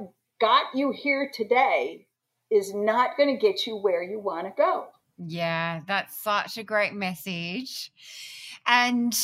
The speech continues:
Speaker 2: you know, funnily enough for us, it's probably a great message to finish on because <laughs> time goes so fast when we speak. But I do really love that story because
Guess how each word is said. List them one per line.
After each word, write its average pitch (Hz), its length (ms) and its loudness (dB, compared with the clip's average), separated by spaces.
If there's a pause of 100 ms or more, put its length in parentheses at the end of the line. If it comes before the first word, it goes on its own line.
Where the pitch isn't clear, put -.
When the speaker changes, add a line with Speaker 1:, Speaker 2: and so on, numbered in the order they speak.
(120)
Speaker 2:
you 233 100 0
know, 233 200 4
funnily 254 540 2
enough 226 500 2
for 233 140 2
us, 214 680 2
it's - 220 -6
probably 269 500 0
a 226 680 2 (120)
great 233 220 -2
message 240 460 -8
to 226 400 -4
finish 247 460 -6
on 220 240 -2
because 208 460 -4 (180)
<laughs> - 680 -4
time 269 320 4
goes 277 320 0
so 254 220 0 (180)
fast 240 640 4 (680)
when 262 240 4
we 277 140 4
speak. 277 540 -2
But 254 180 -2 (320)
I 269 100 -2
do 294 400 -6
really 330 260 -4
love 220 280 0
that 208 240 -2
story 196 400 -6
because 196 960 -8